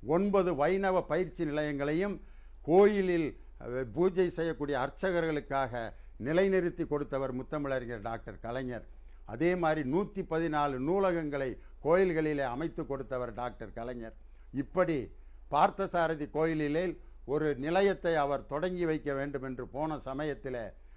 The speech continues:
அப்ப திருமுருக கிருபானந்த வாரியார் சிறப்பு விருந்தினராக கலந்து கொண்டிருந்தார். அப்ப அவர் என்ன சொன்னார் அப்படின்னு சொன்னா, அவர் சொன்னதை அப்படியே சொல்றேன் நானு.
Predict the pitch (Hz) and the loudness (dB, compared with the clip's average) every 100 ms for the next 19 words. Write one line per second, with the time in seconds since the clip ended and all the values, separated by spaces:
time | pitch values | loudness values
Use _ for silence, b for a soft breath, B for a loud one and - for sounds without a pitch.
0 | b b 127 - 123 160 185 190 175 147 | b b -4 -2 -4 0 0 0 0 0
1 | 127 160 170 165 156 143 139 135 131 113 | 0 -2 0 -2 -2 0 0 0 0 -2
2 | - b - 156 180 170 151 160 170 160 | -6 b -6 2 2 2 -2 0 0 0
3 | 147 139 123 123 104 b b - 156 170 | 2 2 2 -2 -4 b b -2 0 0
4 | 156 147 135 127 120 101 - - b b | 0 -2 -2 -4 -6 -8 -12 -20 b b
5 | - 120 139 131 127 147 185 165 156 156 | -6 -2 0 0 0 0 -2 -2 0 2
6 | 147 123 131 117 131 139 170 180 107 - | 2 -2 -6 -8 -6 -2 0 0 -4 -14
7 | b b b b 123 135 - 147 185 190 | b b b b -4 -4 -2 -2 2 2
8 | 175 139 - 160 190 160 156 143 139 123 | 4 2 0 0 2 0 -2 -4 -4 -4
9 | 113 | -6